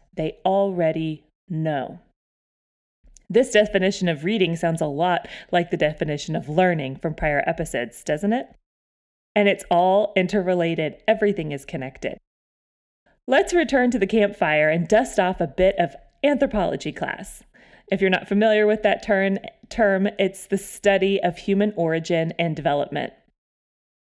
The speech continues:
Before the invention of writing, humans shared conversational oral traditions with one another, from technical information, transactional exchanges,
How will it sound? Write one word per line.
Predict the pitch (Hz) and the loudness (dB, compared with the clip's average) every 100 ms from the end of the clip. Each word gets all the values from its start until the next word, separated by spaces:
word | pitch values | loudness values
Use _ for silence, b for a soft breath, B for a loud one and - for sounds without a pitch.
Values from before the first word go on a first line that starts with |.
| _ _ _ _ _ | _ _ _ _ _
Before | 233 214 - 262 381 | -4 -2 2 2 4
the | 330 | 2
invention | 320 226 214 233 220 | 2 2 2 2 2
of | 196 | 0
writing, | 160 135 120 120 170 - _ _ | 0 -2 -4 -8 -10 -14 _ _
humans | - - - 247 285 240 175 175 - | -20 -16 -4 0 2 2 0 -4 -8
shared | - 190 170 | -2 -2 -2
conversational | - 190 196 254 - 175 170 175 160 - _ | -4 -6 -4 -4 -2 -4 -4 -4 -4 -4 _
oral | 196 208 214 | 0 2 0
traditions | 208 185 170 170 165 156 - | 0 -2 -2 -2 -4 -6 -6
with | 160 | -8
one | 160 160 | -4 -4
another, | 151 139 139 110 - _ B B B B | -4 -6 -4 -4 -6 _ B B B B
from | - 156 147 | -4 -4 -4
technical | - 170 170 190 196 190 | -4 -4 -2 -2 0 0
information, | 185 175 175 165 180 240 269 339 b b b | 0 -2 -2 -2 -2 -2 -4 -6 b b b
transactional | - 196 175 175 143 156 - 185 185 185 | -4 0 0 2 0 0 -2 0 2 0
exchanges, | 175 - - 175 190 247 277 349 - | -2 -8 -2 0 0 0 0 -2 -8